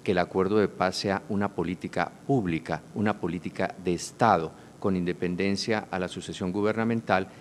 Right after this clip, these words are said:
que sea un instrumento intangible e inmodificable. Muchas gracias, señores comisionados.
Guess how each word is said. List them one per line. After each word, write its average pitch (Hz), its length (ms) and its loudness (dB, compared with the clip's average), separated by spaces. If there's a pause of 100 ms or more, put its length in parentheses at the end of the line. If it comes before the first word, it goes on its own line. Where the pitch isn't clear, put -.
(120)
que 92 140 -2
sea 101 320 0
un 113 100 2
instrumento 90 720 0
intangible 101 880 0 (480)
e 110 80 4
inmodificable. 85 720 0 (380)
Muchas 104 260 0
gracias, 87 480 -4
señores 87 320 -6
comisionados. 80 680 -8